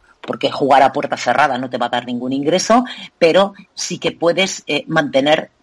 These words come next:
eh, los contratos de determinados sponsors, que a lo mejor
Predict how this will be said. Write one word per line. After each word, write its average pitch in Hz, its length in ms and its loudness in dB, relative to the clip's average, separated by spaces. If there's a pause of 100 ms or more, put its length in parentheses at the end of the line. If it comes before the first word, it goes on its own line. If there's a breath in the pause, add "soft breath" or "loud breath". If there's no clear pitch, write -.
(100)
eh, 143 180 0
los 156 160 0
contratos 139 480 0
de 156 100 0
determinados 131 640 -2
sponsors, - 600 -2 (200)
que - 100 2
a 127 40 4
lo 131 80 2
mejor 147 420 2